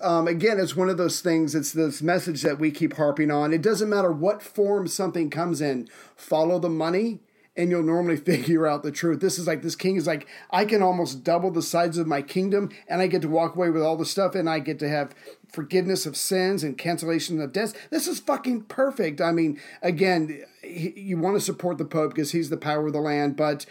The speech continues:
the king is going to directly benefit from this. And I think he had been looking at the South for s-, for some time. Um, and so this is just another economic war,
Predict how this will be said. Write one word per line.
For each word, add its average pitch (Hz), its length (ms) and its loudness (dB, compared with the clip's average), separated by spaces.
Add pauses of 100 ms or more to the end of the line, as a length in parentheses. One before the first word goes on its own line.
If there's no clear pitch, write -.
(420)
the 165 120 2
king 202 320 0
is 180 120 4
going 170 240 2
to 151 160 2
directly 156 560 0
benefit 160 600 0
from 147 180 0
this. 143 340 -4 (340)
And 180 140 2
I 175 80 2
think 233 240 -4
he 220 80 2
had 180 120 2
been 165 200 2
looking 165 260 0
at 147 140 -2
the 143 80 -6
South 151 380 -2
for 147 60 -6
s-, - 200 -6
for - 340 -8
some 190 340 -2
time. 151 480 -4 (340)
Um, 143 360 2
and 156 180 -2
so 165 160 0
this 180 220 0
is 156 140 0
just 170 180 -2
another 160 340 2
economic 156 600 -2 (720)
war, 175 640 0